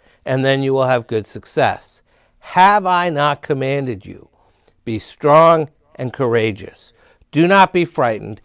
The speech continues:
and do not be dismayed, for the Lord your God is with you wherever you go." Joshua had seen Moses lead the people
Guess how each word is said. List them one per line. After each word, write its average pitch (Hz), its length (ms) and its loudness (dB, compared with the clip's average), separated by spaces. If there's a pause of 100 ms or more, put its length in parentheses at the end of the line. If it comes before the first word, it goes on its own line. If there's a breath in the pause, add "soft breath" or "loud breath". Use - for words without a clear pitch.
(260)
and 104 260 -4
do 139 180 2
not 151 240 0
be 139 140 -4
dismayed, 104 760 -6 (340)
for 120 140 0
the 110 160 -2
Lord 139 400 4
your 143 180 2
God 120 320 2
is 107 180 -6
with 113 240 -2
you 98 240 -12 (320)
wherever 113 440 0
you 104 200 -8
go." 95 420 -12 (1040 soft breath)
Joshua 190 480 4
had 170 220 0
seen 151 260 -2
Moses 147 480 0
lead 147 280 -4
the 156 80 -6
people 135 440 -4